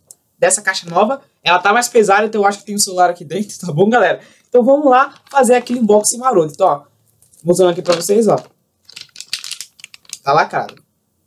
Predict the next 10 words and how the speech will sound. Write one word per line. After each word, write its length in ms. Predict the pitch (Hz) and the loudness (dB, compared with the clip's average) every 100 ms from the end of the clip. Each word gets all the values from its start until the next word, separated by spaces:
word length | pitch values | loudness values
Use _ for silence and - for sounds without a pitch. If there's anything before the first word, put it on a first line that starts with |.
| _ _ _ | _ _ _
Tá 80 | |
fechadinho. 400 | - 165 190 151 | -14 -6 -2 2
Esse 140 | 131 - | 2 2
daqui, 160 | 175 180 | -2 -2
esse 140 | - | -2
buraco 240 | 202 196 | 0 -2
aqui, 160 | - 226 214 160 156 | -2 0 0 -2 -14
enfim, 220 | 185 156 139 | -20 -20 -14
é 40 | |
aleatório. 440 | 156 170 143 113 | -10 -10 -12 -16